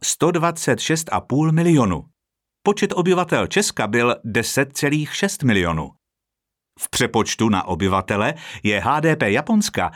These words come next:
třicet devět tisíc dvě stě devadesát tři dolarů.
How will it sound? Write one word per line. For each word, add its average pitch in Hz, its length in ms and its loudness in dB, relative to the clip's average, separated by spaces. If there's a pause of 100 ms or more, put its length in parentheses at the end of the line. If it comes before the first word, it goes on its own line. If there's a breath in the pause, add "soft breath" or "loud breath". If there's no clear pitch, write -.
(280 loud breath)
třicet 214 360 0
devět 170 380 0
tisíc 156 640 -4
dvě 92 300 -2
stě - 260 -2
devadesát 143 640 -2
tři 139 200 0
dolarů. 98 540 0